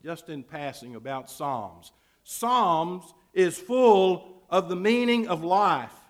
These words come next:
Psalms helps us to understand who we are, and it helps us to understand who God is. And in Psalm one thirty-nine, beginning in verse thirteen,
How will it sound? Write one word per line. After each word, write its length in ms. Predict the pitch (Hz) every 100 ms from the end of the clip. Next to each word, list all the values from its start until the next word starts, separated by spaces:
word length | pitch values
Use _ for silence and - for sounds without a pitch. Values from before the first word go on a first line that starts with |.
| _ _ _ _
Psalms 720 | - - 202 226 220 196 185
helps 400 | - 233 214 -
us 140 | 208 196
to 180 | 208 208
understand 680 | 208 196 - 208 196 196
who 260 | 156 240 226
we 280 | 226 262 226
are, 480 | 151 147 165 180 - - _ _ _
and 180 | 185 208
it 80 | 180
helps 320 | 226 226 226
us 180 | 208 -
to 80 |
understand 640 | 202 208 196 - 214 214 185
who 160 | 220
God 420 | 175 214 214 202 170
is. 540 | 165 120 98 - - _ _ _ _ -
And 100 | 196
in 120 | 196
Psalm 480 | - 240 254 247 233
one 180 | 233 220
thirty-nine, 840 | 214 208 208 190 190 175 139 117
beginning 420 | 139 156 196 196
in 100 | 185
verse 320 | 165 180 170
thirteen, 720 | - 180 170 - 185 170 131